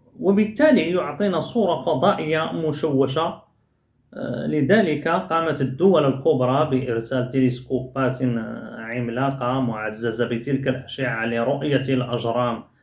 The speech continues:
والمجرات الخافتة والبعيدة، حيث، آه، تختلف نافذية الأشعة،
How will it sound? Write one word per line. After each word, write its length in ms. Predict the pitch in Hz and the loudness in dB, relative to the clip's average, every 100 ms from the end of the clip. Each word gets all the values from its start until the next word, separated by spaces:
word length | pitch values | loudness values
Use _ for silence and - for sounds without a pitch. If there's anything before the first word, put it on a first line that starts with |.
| _ _ _ - | _ _ _ -2
والمجرات 760 | 131 127 123 117 117 131 120 | 4 4 4 2 2 2 0
الخافتة 840 | 123 - 147 135 131 107 117 127 - - - - _ _ _ _ _ _ _ _ _ _ _ - | -2 -4 -2 0 -2 -2 -4 -4 -8 -14 -20 -20 _ _ _ _ _ _ _ _ _ _ _ -4
والبعيدة، 720 | 151 151 147 131 160 135 139 | 0 2 4 2 0 2 2
حيث، 300 | 139 147 139 | 2 0 -4
آه، 440 | 123 120 117 113 117 | -4 -10 -10 -10 -8
تختلف 560 | 139 139 185 175 - 165 175 - 135 | -8 -4 -2 0 0 0 -2 -2 -4
نافذية 840 | 151 175 165 151 135 143 123 139 | 0 2 2 0 0 0 2 2
الأشعة، 880 | 131 135 123 131 - 135 - 165 170 | 2 0 -4 -4 -4 -6 -6 -8 -8